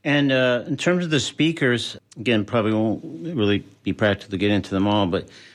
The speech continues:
but, uh, <laughs> one thing that caught my eye, among many other things, they, these all sound fascinating to me, but one thing is one of the speakers on Friday will be talking about horseshoe crabs, and this, the very same speaker the next day will be talking about diamondback rattlesnakes.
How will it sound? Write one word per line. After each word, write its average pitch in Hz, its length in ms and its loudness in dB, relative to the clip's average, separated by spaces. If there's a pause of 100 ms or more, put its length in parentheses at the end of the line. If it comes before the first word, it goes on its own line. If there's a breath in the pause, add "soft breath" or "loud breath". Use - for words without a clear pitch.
(120 loud breath)
but, 107 160 2
uh, 101 220 2
<laughs> 98 80 -4
one 127 260 2
thing 127 140 2
that 110 120 0
caught 113 220 2
my 113 240 2 (120)
eye, - 40 4
among 104 320 2
many 107 240 4
other 107 140 2
things, 98 240 0
they, 95 180 0
these 90 220 -2
all 110 160 4
sound 98 300 0
fascinating 104 580 0
to 104 120 -2
me, 104 260 2 (340 loud breath)
but 104 80 0
one 131 220 4
thing 123 200 0
is 101 140 0
one 120 160 2
of 135 80 2
the 117 80 2
speakers 107 600 -2 (160)
on 95 160 -2
Friday 131 380 2
will 101 120 -2
be 92 100 -6
talking 101 240 2
about 92 160 0
horseshoe 123 460 0
crabs, 95 400 -2
and 92 100 2
this, 92 200 -2
the 107 160 -2
very 110 180 2
same 127 340 2
speaker 101 360 -4
the 95 120 -2
next 117 260 0
day 92 120 -2
will 87 160 -4
be 90 60 -4
talking 101 260 2
about 92 160 -2
diamondback 101 680 2
rattlesnakes. 95 760 0